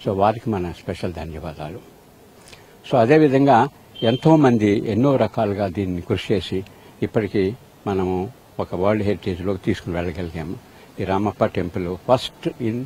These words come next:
తెలంగాణ. ఆ, ఆంధ్రప్రదేశ్లో కూడా ఇంతవరకు ఏమీ లేవు. So, we feel proud that Lord, uh, Shiva is responsible to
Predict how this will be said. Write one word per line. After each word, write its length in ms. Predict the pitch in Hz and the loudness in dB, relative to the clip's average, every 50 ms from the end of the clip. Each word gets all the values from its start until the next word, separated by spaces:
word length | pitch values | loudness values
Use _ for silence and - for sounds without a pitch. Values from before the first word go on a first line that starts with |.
| - | -6
తెలంగాణ. 560 | - 98 90 87 90 87 82 82 80 85 101 - - - - - - - - - - - - - - - | -4 -4 -4 -2 -4 -4 -4 -4 -6 -6 -6 -8 -10 -14 -20 -20 -20 -20 -20 -20 -20 -20 -20 -18 -10 -6
ఆ, 40 | 101 | -4
ఆంధ్రప్రదేశ్లో 720 | 90 95 104 107 117 113 - 117 101 104 107 95 - 117 98 | -2 0 2 2 2 2 2 2 0 0 0 0 -2 -4 -2
కూడా 160 | 98 101 101 | -2 -2 -2
ఇంతవరకు 380 | 90 87 - 95 95 87 - | -4 -4 -4 -6 -6 -4 -4
ఏమీ 180 | 90 92 92 92 | -4 -2 -2 -2
లేవు. 320 | 85 90 85 85 95 104 110 - - - - - - - - - - | -2 -2 -4 -6 -6 -8 -12 -14 -18 -20 -20 -20 -20 -20 -12 -4 -2
So, 80 | 120 98 | -2 0
we 140 | 98 107 92 - 127 | 0 0 0 2 4
feel 160 | 123 127 123 | 4 4 4
proud 340 | - - 101 104 131 170 165 - - - - - 117 | 2 0 2 2 2 2 0 -4 -12 -20 -14 -8 -6
that 220 | 110 92 - - | -6 -6 -6 -6
Lord, 360 | 104 101 98 95 104 98 87 85 | -6 -2 0 0 0 0 -2 -6
uh, 920 | - - - - - - - - - - - - - 85 82 - - - | -12 -14 -14 -20 -20 -20 -20 -20 -20 -20 -18 -12 -10 -10 -10 -8 -2 2
Shiva 300 | 139 131 139 117 80 73 - - - - - - - - - - | 4 6 8 8 6 6 2 -6 -16 -20 -20 -20 -20 -18 -8 -2
is 220 | 117 110 104 - - | 0 0 0 0 -2
responsible 680 | 101 92 - - - 110 107 101 - - - 101 87 - - - - - - - - - - - - - - _ - - - - - - - - - - - - | -4 -4 -4 -2 -2 0 0 -2 -4 -8 -8 -8 -8 -8 -12 -18 -20 -20 -20 -20 -20 -20 -20 -20 -20 -20 -20 _ -20 -20 -20 -20 -20 -20 -20 -20 -20 -14 -6 -4
to 80 | 117 | -4